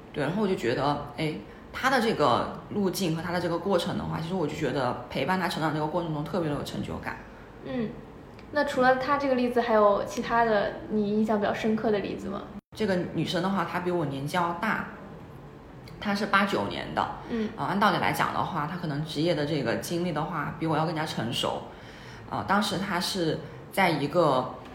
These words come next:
Speaker 1: 呃，上市公司啊，然后也是做一个运营主管的一个这样的职位。她其实当时遇到的一个挑战，主要是对于，对于她来说的话，她不知道怎么去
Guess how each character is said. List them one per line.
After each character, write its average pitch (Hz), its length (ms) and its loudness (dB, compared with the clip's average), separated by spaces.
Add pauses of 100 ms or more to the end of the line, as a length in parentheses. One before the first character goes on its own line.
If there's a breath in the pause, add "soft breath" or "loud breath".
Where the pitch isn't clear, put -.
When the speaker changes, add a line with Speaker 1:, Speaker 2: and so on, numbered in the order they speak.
(160)
Speaker 1:
呃， 139 200 -2
上 208 180 2
市 196 100 0
公 175 220 0
司 165 360 -2
啊， - 240 -4
然 147 80 -6
后 160 100 -2
也 120 180 0
是 - 180 0
做 180 220 2
一 139 80 2
个 151 120 0
运 175 160 0
营 165 60 2
主 127 180 -2
管 143 220 4
的 120 80 0
一 101 120 -2
个 139 100 -2
这 147 100 -2
样 151 120 0
的 135 100 -2
职 - 220 -6
位。 131 260 0 (420 loud breath)
她 - 140 -4
其 190 220 -2
实 196 100 -4
当 196 160 2
时 208 80 0
遇 190 160 0
到 185 140 0
的 156 60 0
一 - 20 0
个 170 80 -2
挑 98 200 -4
战， 160 200 0
主 160 80 0
要 117 180 0
是 170 220 -2
对 180 180 2
于， 165 100 -2 (160)
对 226 140 4
于 202 80 4
她 208 160 -2
来 170 140 2
说 170 180 0
的 160 100 4
话， 160 360 -2 (440 loud breath)
她 - 120 -2
不 262 100 -2
知 254 100 0
道 254 200 6
怎 175 180 0
么 95 140 -4
去 147 460 -2